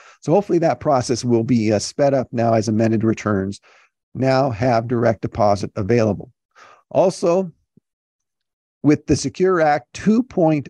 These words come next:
oh, if you're an I R A owner, uh, the required minimum distribution beginning age has been pushed from seventy-two to seventy-three. So that's,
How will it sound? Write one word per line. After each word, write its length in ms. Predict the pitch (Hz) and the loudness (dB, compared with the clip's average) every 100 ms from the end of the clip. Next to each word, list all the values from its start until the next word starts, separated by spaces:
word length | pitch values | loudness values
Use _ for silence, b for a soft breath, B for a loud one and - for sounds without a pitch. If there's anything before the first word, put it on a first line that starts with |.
| - | -8
oh, 520 | 156 240 226 120 120 139 | -2 0 2 0 0 -2
if 140 | 117 | -2
you're 160 | 135 139 | -2 0
an 80 | |
I 200 | 127 151 | 0 0
R 140 | 147 147 | 2 2
A 160 | 170 | 0
owner, 340 | 143 117 123 123 b b b _ _ - | 0 0 -2 -6 b b b _ _ -12
uh, 180 | - - - _ _ _ _ _ _ | -10 -10 -12 _ _ _ _ _ _
the 640 | 120 139 139 139 127 113 - _ _ | -2 0 2 0 -2 -8 -16 _ _
required 640 | - 123 - 170 170 190 175 | 0 0 0 0 0 2 0
minimum 320 | 175 175 165 | -2 0 0
distribution 720 | 160 - 139 170 269 - 143 | -2 -2 -4 0 0 0 0
beginning 340 | 135 135 139 | 0 0 0
age 220 | 127 139 139 | 2 0 0
has 120 | 120 | 0
been 160 | 131 | 0
pushed 440 | 123 262 190 - - - _ | 2 0 0 -2 -6 -6 _
from 360 | 127 120 117 98 | 0 0 -2 -6
seventy-two 1160 | - - 135 170 175 208 - - 190 127 110 98 _ _ _ _ - | -6 0 2 2 0 -2 -4 -2 0 2 0 -4 _ _ _ _ -2
to 340 | 139 127 120 - | 2 2 0 -8
seventy-three. 1200 | - - - 110 117 110 117 101 - - 101 87 | -8 -4 0 2 0 -2 -4 -4 -10 -4 -2 -2
So 240 | 71 - 107 | -4 -2 0
that's, 340 | 120 127 - | 0 0 -4